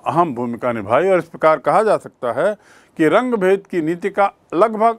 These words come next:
आखिरी किला जो दक्षिण अफ्रीका था,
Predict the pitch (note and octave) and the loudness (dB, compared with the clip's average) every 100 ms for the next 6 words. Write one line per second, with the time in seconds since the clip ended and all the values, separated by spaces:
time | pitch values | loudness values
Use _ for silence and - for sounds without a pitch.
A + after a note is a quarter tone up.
0 | - D#3+ F#3 - A#3+ B3+ - E3+ F3 A#2 | -2 0 0 -2 -6 -6 -4 2 2 2
1 | A#2+ D3 C#3 - F#3+ D#3+ - D3+ E3 D3+ | -4 -10 -10 -10 -8 -10 -8 -8 -2 -2
2 | - C#3 C#3+ | -2 -6 -6